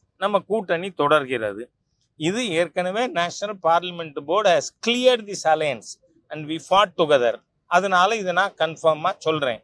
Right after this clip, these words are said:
இனிமேல் எந்தெந்த கட்சிகள் உள்ள கொண்டு வரணும், அலையன்ஸ் புதுசா எப்படி ஃபார்ம் பண்ணணும்,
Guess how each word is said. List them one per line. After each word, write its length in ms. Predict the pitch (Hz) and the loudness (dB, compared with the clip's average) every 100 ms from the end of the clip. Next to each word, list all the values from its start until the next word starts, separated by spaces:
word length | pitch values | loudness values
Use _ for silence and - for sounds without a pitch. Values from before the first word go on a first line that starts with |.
| _ _ _ _ | _ _ _ _
இனிமேல் 960 | 117 147 208 226 233 247 208 160 202 202 | -6 -4 -4 -4 -2 0 0 0 -4 -8
எந்தெந்த 600 | - 156 214 247 240 233 233 | -8 -8 -2 -2 -2 -2 -2
கட்சிகள் 480 | 214 196 208 220 | -2 -6 -6 -6
உள்ள 380 | 226 196 185 202 | -6 -8 -2 0
கொண்டு 400 | 175 185 196 185 | 2 2 2 4
வரணும், 300 | 165 156 135 _ _ _ _ _ _ _ _ _ _ _ _ _ 131 | 4 2 -2 _ _ _ _ _ _ _ _ _ _ _ _ _ -2
அலையன்ஸ் 540 | 143 208 220 208 - 160 | 0 0 -2 -8 -8 -6
புதுசா 400 | 190 180 202 170 | -4 2 2 2
எப்படி 280 | 156 202 | -2 -4
ஃபார்ம் 380 | 185 156 170 - | -2 4 4 4
பண்ணணும், 400 | 156 139 131 131 | 0 -2 -4 -4